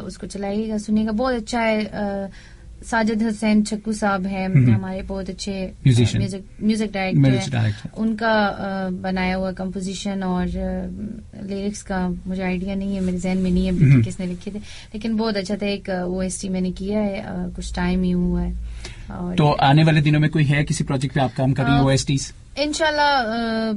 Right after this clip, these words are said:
Speaker 1: بات چیت چل رہی ہے، دیکھتے ہیں پھر۔ م، زیادہ میرا، میری جو ترجیح ہے وہ میں نے آپ کو بتایا فوک کی طرف
Speaker 2: ہمم۔
Speaker 1: ہی ہے، اور کوئی اچھا project ملے اور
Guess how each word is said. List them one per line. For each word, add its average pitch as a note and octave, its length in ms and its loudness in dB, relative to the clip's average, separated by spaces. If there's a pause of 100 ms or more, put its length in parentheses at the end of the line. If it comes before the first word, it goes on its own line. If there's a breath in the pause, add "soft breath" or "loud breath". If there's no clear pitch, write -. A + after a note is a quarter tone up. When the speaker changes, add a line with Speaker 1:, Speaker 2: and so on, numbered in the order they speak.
Speaker 1:
بات A3 240 -2
چیت A3 200 -8
چل A#3 240 -6
رہی B3 160 -4
ہے، A#3+ 60 -2
دیکھتے G3+ 320 -6
ہیں G#3 200 0
پھر۔ F#3 260 -8 (120)
م، F#3+ 540 -10
زیادہ A#3 320 -2
میرا، A#3+ 400 0 (100)
میری A3+ 300 0
جو G#3+ 240 -2
ترجیح G#3+ 460 -4
ہے A3 60 0
وہ G3+ 200 -4
میں G3 120 -2
نے G3 60 -4
آپ F#3+ 140 -4
کو - 80 -14
بتایا G3 280 -4
فوک G#3 300 -4
کی G3+ 100 -8
طرف F#3 200 0
Speaker 2:
ہمم۔ A#2+ 160 6
Speaker 1:
ہی F#3+ 140 -2
ہے، G3 80 -6 (460 loud breath)
اور G3 300 -4 (360)
کوئی C#4+ 140 0
اچھا C4+ 240 2
project B3+ 560 0
ملے A#3 380 0
اور G3 300 -2